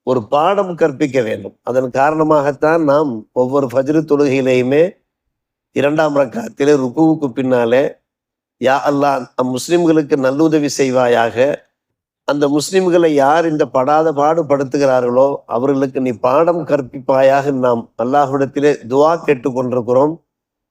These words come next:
தமிழகம் தழுவிய முறையில் மட்டுமல்ல, முழு உலகத்திலேயும் துஆ கேட்டுக்கொண்டிருக்கிறார்.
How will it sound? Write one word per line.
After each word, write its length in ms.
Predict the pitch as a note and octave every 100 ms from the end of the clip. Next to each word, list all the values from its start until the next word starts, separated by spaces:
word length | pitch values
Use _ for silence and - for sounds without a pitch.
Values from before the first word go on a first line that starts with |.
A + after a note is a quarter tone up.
| _ _ _ -
தமிழகம் 560 | B2+ D3 E3+ E3 E3+
தழுவிய 440 | D3+ D#3 D3+ D3+ D3
முறையில் 680 | C3+ C#3+ D3+ D3 C3+ G#2 -
மட்டுமல்ல, 600 | B2+ B2 D#3 C3+ B2 A#2+ C3+ D#3+ - _ _ _ -
முழு 340 | A#2 D#3 F#3+
உலகத்திலேயும் 800 | F#3 F3+ F#3+ G3+ E3 F#3+ G3 F#3+
துஆ 180 | D3 D3+ D3+
கேட்டுக்கொண்டிருக்கிறார். 840 | C#3+ A#2+ B2 A#2+ A#2 G2+ F#2+ D#2+